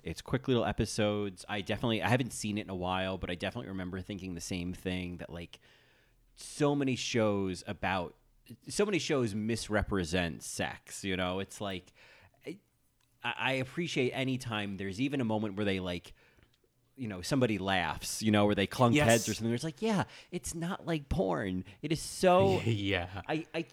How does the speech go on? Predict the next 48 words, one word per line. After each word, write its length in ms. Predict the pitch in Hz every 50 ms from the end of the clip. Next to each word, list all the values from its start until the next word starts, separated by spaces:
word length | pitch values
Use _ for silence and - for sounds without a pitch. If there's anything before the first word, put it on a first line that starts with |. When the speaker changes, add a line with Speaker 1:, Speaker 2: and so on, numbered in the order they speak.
| _ _ _ _ _ -
Speaker 1:
I 120 | 127 156
feel 200 | 156 - 196 202 196
like 120 | 180 -
I, 80 | 156 135 - - -
there 200 | 143 135 165 165
have 80 | 160 131
been 120 | 156 147
so 220 | 127 - - 175 180
many 160 | 175 170 156
moments 500 | 151 147 156 165 147 117 101 90 - -
where 460 | 101 101 110 107 107 104 104 104 92 73
it's 220 | 110 107 - -
like, 360 | 117 113 110 - - - - - - _ _ _ _ _ _ -
I've 120 | 123 120
even, 200 | 143 143 143 139
like, 160 | 135 131 127 -
said 220 | - - 147 143
that 140 | 131 127 -
to 100 | - 98
someone 340 | - - 104 95 95 98 95
of, 160 | 95 92 92
like, 220 | 104 98 95 90 -
"Yeah, 160 | 131 131 107
man, 220 | 110 117 110 104
they 80 | 113 113
don't 160 | 120 117 104
show 100 | - 127
you 120 | 113 101 90
this 160 | 92 85 -
part 200 | - 98 95 87
in 60 | 87
porn, 340 | 85 - 101 90 82 82 78
right?" 300 | 80 85 90 101 107 - - - - - -
And 140 | - 135 151
you 60 | 156
just 100 | 160 175
have 120 | - 196 -
to, 60 | 180
like, 220 | 160 143 123 - -
Speaker 2:
Yeah. 120 | 143 90
Speaker 1:
diffuse 520 | 92 - 120 120 131 135 139 135 127 127 -
the, 340 | 127 117 113 110 107 - 110
the 80 | 107 104
tension 540 | - - - 151 160 196 - - 131 110 104
of, 80 | 92
like, 220 | 107 107 104 92 98
no 160 | 107 117 131
one, 400 | 143 160 165 156 147 127 120